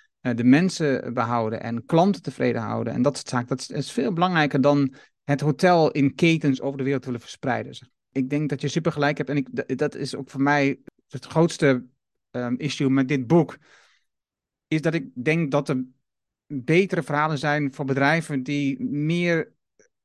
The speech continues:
effect zullen hebben in de toekomst voor ons. In plaats van nadenken over hoe kunnen we zo hard mogelijk en zo groot mogelijk groeien.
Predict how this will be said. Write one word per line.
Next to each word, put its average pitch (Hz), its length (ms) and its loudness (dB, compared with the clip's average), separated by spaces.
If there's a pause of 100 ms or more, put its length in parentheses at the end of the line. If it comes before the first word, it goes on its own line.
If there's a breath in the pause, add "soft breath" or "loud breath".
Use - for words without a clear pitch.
(160)
effect 160 320 -6
zullen 147 160 0
hebben 147 180 0
in 139 60 2
de 135 40 2
toekomst 135 480 0
voor - 120 -10
ons. 117 380 -10 (260 soft breath)
In 135 140 -2
plaats 143 300 0
van 143 260 -2
nadenken 139 480 0
over 123 180 -4
hoe 135 100 -8
kunnen 143 200 -4
we 135 60 -2
zo 131 160 -6
hard 127 280 -6
mogelijk 135 280 -4
en 127 80 -6
zo - 100 -12
groot 139 260 -4
mogelijk 127 320 -2
groeien. 208 440 -6